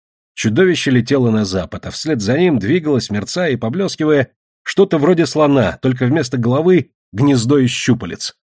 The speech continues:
Вклад Боманса в общее дело. И уже в следующую минуту происходящее утратило всякий смысл. Кругом возникали из ниоткуда говорящие камни.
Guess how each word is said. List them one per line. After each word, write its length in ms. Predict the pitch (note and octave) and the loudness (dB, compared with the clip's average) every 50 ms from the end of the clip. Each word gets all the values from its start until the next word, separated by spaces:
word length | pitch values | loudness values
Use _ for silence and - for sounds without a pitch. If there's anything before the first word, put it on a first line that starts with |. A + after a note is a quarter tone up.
| _ _ _ _ _ | _ _ _ _ _
Вклад 380 | - - - B2+ D3 D#3+ D3 | -16 -8 -2 0 2 2 2
Боманса 580 | C#3 C#3 D#3 F3+ F3 D#3+ C#3+ B2 G#2+ - - G2+ | 0 0 2 4 4 4 4 2 0 -2 -4 -2
в 60 | G#2 | -2
общее 300 | C3 B2+ - - B2 A#2+ | -2 -2 0 0 0 0
дело. 380 | A#2 G#2+ G#2+ F#2 D#2+ D2+ C#2+ - _ _ _ _ _ _ _ _ _ _ _ _ - | 2 2 0 -2 -2 -6 -14 -16 _ _ _ _ _ _ _ _ _ _ _ _ -4
И 60 | G#2 | -2
уже 200 | A2 A#2 D#3 D3+ | 0 0 0 0
в 40 | B2+ | 0
следующую 640 | - C3+ C#3+ D3+ C#3 A2+ G#2+ F#2 - - G#2 F#2+ | 0 2 4 4 4 2 0 -2 -2 -4 -4 -2
минуту 380 | F#2+ G#2+ C#3+ F#3 F#3+ - E3 E3 | -2 0 2 0 0 0 -2 -6
происходящее 840 | C3+ B2 A2+ G#2 F#2+ - - G#2 G#2 C3 F#3 E3+ B2+ - - C3 A#2+ | -2 -2 -2 -2 -2 -4 -4 -4 -2 -2 -2 -4 -4 -4 -4 -2 -2
утратило 540 | G#2+ G#2 - A#2 C#3+ C#3+ B2+ C3+ A#2+ G#2+ F#2 | -2 -2 -2 -2 -2 -2 0 0 -2 -2 -2
всякий 380 | - - - G2+ F#2 - G2 | -4 -4 -4 -4 -4 -4 -8
смысл. 520 | - - - F#2 F2 - - - - - - _ _ _ _ _ _ _ _ _ _ _ _ _ | -10 -8 -8 -10 -10 -10 -10 -12 -14 -16 -20 _ _ _ _ _ _ _ _ _ _ _ _ _
Кругом 480 | - - B2 C#3 C3 D#3 F#3+ F3+ D#3 C3+ | -4 -2 0 2 4 4 4 4 4 4
возникали 460 | C3 B2 A2+ C#3 C3+ - E3+ D#3 D3 | 2 2 2 0 0 0 -2 0 0
из 120 | B2+ G#2+ | 0 0
ниоткуда 440 | B2 C3 B2 B2 - - F3+ D#3 D#3 | 2 0 0 0 -2 -2 -2 0 0
говорящие 540 | C3+ A2 A2 A2 A2+ B2+ B2 - - B2 A#2 | 0 0 0 0 0 0 -2 -2 -2 -4 -4
камни. 500 | A#2+ - A2+ F#2 F2 E2+ F2+ - - | -2 -2 -2 -2 -2 -4 -8 -12 -14